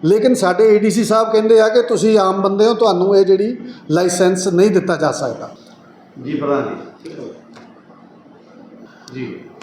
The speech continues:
Speaker 1: ਉਸ ਤੋਂ ਬਾਅਦ ਮੈਂ ਇਹਦੀ ਖਬਰ ਬਣਾ ਕੇ ਸਾਰੇ ਆਪਣੇ ਪ੍ਰੈਸ ਭਾਈਚਾਰੇ ਦੇ ਵਿੱਚ ਦਿੱਤੀ।
Speaker 2: ਜੀ।
Speaker 1: ਪ੍ਰੈਸ ਭਾਈਚਾਰੇ ਦੇ ਵਿੱਚੋਂ ਕੁਝ ਕੁ ਪੱਤਰਕਾਰਾਂ ਨੇ ਉਹਨਾਂ ਨੂੰ ਫੋਨ ਕਰਕੇ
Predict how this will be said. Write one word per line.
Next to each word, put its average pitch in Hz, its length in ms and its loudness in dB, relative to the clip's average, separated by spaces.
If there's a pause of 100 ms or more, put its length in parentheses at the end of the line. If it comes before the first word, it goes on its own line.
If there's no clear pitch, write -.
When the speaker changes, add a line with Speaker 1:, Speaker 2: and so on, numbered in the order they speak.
Speaker 1:
ਉਸ 185 120 4
ਤੋਂ 208 180 -2
ਬਾਅਦ 160 580 0 (420)
ਮੈਂ 190 460 2 (800)
ਇਹਦੀ 214 420 4
ਖਬਰ 175 440 0
ਬਣਾ 160 300 2
ਕੇ 170 160 0
ਸਾਰੇ 190 480 2
ਆਪਣੇ 180 260 0
ਪ੍ਰੈਸ 175 340 0
ਭਾਈਚਾਰੇ 156 460 -2
ਦੇ 160 100 0
ਵਿੱਚ 160 220 -4
ਦਿੱਤੀ। 120 280 -12
Speaker 2:
ਜੀ। - 800 -20 (420)
Speaker 1:
ਪ੍ਰੈਸ 233 240 0
ਭਾਈਚਾਰੇ 190 500 2
ਦੇ 202 100 4
ਵਿੱਚੋਂ 190 280 2
ਕੁਝ 202 240 2
ਕੁ 208 100 0
ਪੱਤਰਕਾਰਾਂ 180 540 0
ਨੇ 180 80 0
ਉਹਨਾਂ 185 200 2
ਨੂੰ 190 100 -2
ਫੋਨ 165 300 0
ਕਰਕੇ 151 480 -2